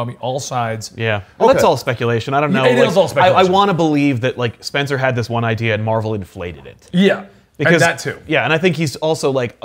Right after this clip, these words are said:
Speaker 2: "I had this story. I didn't have enough story for you to have this many tie-ins.
Speaker 1: Right.
Speaker 2: So, like, I can't control what happens in those tie-ins.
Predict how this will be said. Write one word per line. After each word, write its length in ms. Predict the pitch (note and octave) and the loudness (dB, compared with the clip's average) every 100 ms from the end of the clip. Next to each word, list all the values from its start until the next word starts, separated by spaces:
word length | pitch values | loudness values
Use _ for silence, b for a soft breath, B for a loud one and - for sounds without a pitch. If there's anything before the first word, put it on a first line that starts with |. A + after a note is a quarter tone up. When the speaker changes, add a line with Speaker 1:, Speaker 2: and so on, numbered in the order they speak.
| - | -4
Speaker 2:
"I 140 | D3 | 0
had 120 | F#3+ D#3+ | 0 0
this 140 | D3+ | -2
story. 460 | - B2+ B2+ B2 A2+ b - | -2 0 2 0 -4 b -2
I 80 | E3+ | 0
didn't 160 | F#3+ F3 | 0 0
have 120 | E3 | 0
enough 200 | D#3 C3+ | 0 -2
story 460 | - C3+ B2+ A#2+ | -2 0 2 0
for 160 | A2 B2+ | -2 -4
you 100 | B2 | -2
to 60 | A#2+ | 0
have 240 | A#2 G2 | 0 -2
this 180 | A#2 A#2 | -8 -6
many 160 | A#2 A#2 | -6 -8
tie-ins. 760 | - A2 A#2+ C#3 D#3 D#3+ - - | -6 -6 -4 -4 -4 -8 -14 -8
Speaker 1:
Right. 180 | C#3 B2 | -4 0
Speaker 2:
So, 100 | D#3+ | 2
like, 120 | D#3 | 2
I 80 | E3 | 0
can't 240 | F#3 A#3 G#3 | -2 -4 -2
control 440 | F3+ - G3 F3 | -4 -2 0 0
what 100 | C#3 | 0
happens 300 | D#3 D#3+ C3 | 0 -2 -4
in 80 | B2+ | -6
those 140 | A#2+ | -8
tie-ins. 500 | - F3 F3+ G#2 G2 | -8 -6 -6 -6 -10